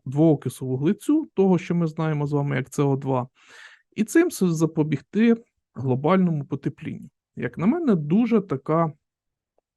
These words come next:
Хороша, хороше таке бажання. Ну що ж, давайте подивимось далі. Що ж таке клонування? Один із методів, які вчені хочуть використати.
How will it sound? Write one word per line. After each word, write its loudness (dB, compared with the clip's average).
Хороша, 2
хороше 0
таке -10
бажання. -2
Ну 0
що 8
ж, -2
давайте 2
подивимось -2
далі. -2
Що 0
ж -4
таке 2
клонування? 4
Один 0
із -4
методів, 0
які -6
вчені 0
хочуть -8
використати. -6